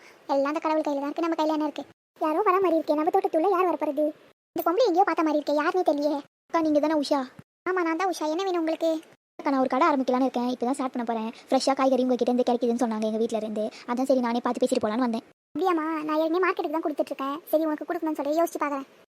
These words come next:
Speaker 2: அக்கா, அவங்க என்ன ரேட்டுக்கு வாங்குறாங்களோ நானே அதே ரேட்டுக்கு வாங்கிக்கிறேன்க்கா, நீங்க ரேட்லாம் கம்மி பண்ண வேணாம், எனக்கு ஃப்ரெஷ்ஷான காய்கறி தான் வேணும்.
Speaker 1: சரிம்மா, இந்த அளவுக்கு சொல்றேன், அவங்களுக்கு தரத விட ஒரு ரெண்டு ரூபாய் கம்மி பண்ணி தரேன் உனக்கு, என்ன?
Speaker 2: அப்படியாக்கா, ரொம்ப சந்தோஷம்க்கா.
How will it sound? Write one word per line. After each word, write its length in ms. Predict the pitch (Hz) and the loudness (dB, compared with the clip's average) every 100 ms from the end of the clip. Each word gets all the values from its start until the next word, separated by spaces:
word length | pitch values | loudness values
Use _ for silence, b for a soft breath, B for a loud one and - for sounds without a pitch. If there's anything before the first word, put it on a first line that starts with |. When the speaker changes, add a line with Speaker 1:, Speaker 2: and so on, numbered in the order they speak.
| - | -10
Speaker 2:
அக்கா, 120 | - 339 | 0 4
அவங்க 160 | 302 | 4
என்ன 120 | 294 370 | 4 2
ரேட்டுக்கு 220 | 330 277 | 0 0
வாங்குறாங்களோ 320 | 269 262 302 311 | 0 0 2 4
நானே 160 | 277 262 | 4 4
அதே 120 | 269 | 4
ரேட்டுக்கு 240 | 262 247 | 2 0
வாங்கிக்கிறேன்க்கா, 400 | 233 247 233 220 240 | -2 -2 -6 -4 -4
நீங்க 120 | 240 | -2
ரேட்லாம் 240 | 262 285 269 | -2 -2 -2
கம்மி 140 | 254 | -2
பண்ண 120 | 240 226 | -2 -6
வேணாம், 180 | 220 208 B B 262 | -8 -12 B B 0
எனக்கு 160 | 262 | 2
ஃப்ரெஷ்ஷான 280 | 262 247 302 | 0 2 2
காய்கறி 240 | 269 233 226 | 2 0 0
தான் 100 | 277 | 0
வேணும். 160 | 233 - - - - _ _ 311 | 0 -6 -12 -12 -14 _ _ 2
Speaker 1:
சரிம்மா, 280 | 320 370 339 | 4 4 2
இந்த 100 | 311 | 0
அளவுக்கு 180 | 349 349 | -2 -4
சொல்றேன், 260 | 311 294 311 | -2 -4 -2
அவங்களுக்கு 260 | 294 285 285 | 0 0 0
தரத 160 | 294 320 | 0 0
விட 100 | 302 | 0
ஒரு 80 | 302 285 | -2 -4
ரெண்டு 140 | 262 | -4
ரூபாய் 120 | 277 | -2
கம்மி 140 | 294 302 | -2 -2
பண்ணி 140 | 269 277 | -4 -2
தரேன் 140 | 269 | -4
உனக்கு, 160 | 254 269 | -4 -4
என்ன? 80 | 302 294 _ _ _ _ - | -4 -6 _ _ _ _ -2
Speaker 2:
அப்படியாக்கா, 360 | 247 269 254 247 | 2 2 2 2
ரொம்ப 120 | 262 | 0
சந்தோஷம்க்கா. 340 | 254 254 233 | 2 0 0